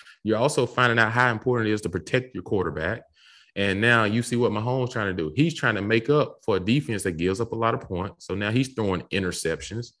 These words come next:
He's looking not Mahomes-like over these last couple of weeks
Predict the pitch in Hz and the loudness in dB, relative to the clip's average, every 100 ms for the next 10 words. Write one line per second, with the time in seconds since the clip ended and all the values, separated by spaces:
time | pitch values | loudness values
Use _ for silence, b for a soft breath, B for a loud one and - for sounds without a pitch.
0 | _ 117 120 113 110 104 95 85 82 B | _ -2 0 0 0 0 -2 -4 -8 B
1 | B B - 95 - 92 90 104 101 87 | B B 0 4 4 2 0 2 2 2
2 | 80 95 98 - 90 90 90 87 92 90 | 2 2 0 -2 0 0 0 2 2 2
3 | - 95 82 80 101 - - | -2 -6 -4 -4 -4 -4 -10